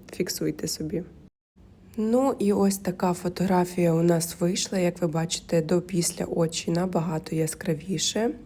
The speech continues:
І я зберігаю фотографію. І знову це ж саме фото відкриваю в Lightroom. Вибираю інструменти, ефекти і додаю трішечки текстуру. Дивлюсь, чи мені необхідно це зробити, чи ні, щоб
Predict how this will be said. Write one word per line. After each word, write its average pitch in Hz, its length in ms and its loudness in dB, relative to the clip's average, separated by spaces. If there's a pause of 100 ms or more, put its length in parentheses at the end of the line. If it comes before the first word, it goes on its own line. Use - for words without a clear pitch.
(200)
І 208 80 0
я 185 260 4
зберігаю 175 840 -2 (240)
фотографію. 170 800 -4 (380)
І 226 160 4
знову 190 420 6
це 170 160 -2
ж - 80 2
саме 170 340 4
фото 202 400 0
відкриваю 196 840 2
в 165 140 -4
Lightroom. 165 720 0 (680)
Вибираю 165 840 2 (280)
інструменти, 170 880 2
ефекти 170 680 0 (140)
і 262 140 2
додаю 180 520 4
трішечки - 580 -2
текстуру. 165 540 -2
Дивлюсь, 156 360 -2
чи - 180 -2
мені 160 260 4
необхідно 156 640 2
це 196 180 -2
зробити, 160 520 -2
чи 185 180 -6
ні, 185 200 2
щоб - 340 -4